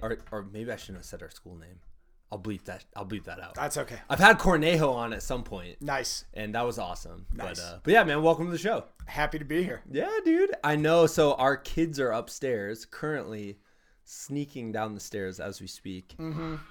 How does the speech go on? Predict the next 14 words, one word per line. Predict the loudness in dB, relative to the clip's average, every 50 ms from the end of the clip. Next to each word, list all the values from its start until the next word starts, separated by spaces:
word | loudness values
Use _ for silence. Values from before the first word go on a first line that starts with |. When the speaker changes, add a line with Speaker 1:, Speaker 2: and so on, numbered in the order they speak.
| -20 -12 -6
Speaker 1:
And | -4 -2 0 2
I | 2 4
had | 6 6 8 6
a | 4
feeling | 2 2 0 0 0 0 0 -2 -4 -4 -6 -8 -6
me | -6 -4 -4
and | -4 -4
you | -2 -2
are | -2 -2
gonna | -2 -4 -4
be | -4 -4 -4 -2
like | -2 -2 -4 -6 -6 -6
Will | -4 -4 -4 -4
Ferrell, | -6 -6 -4 -4 -4 -4 -4 -4 -4 -6 -6 -8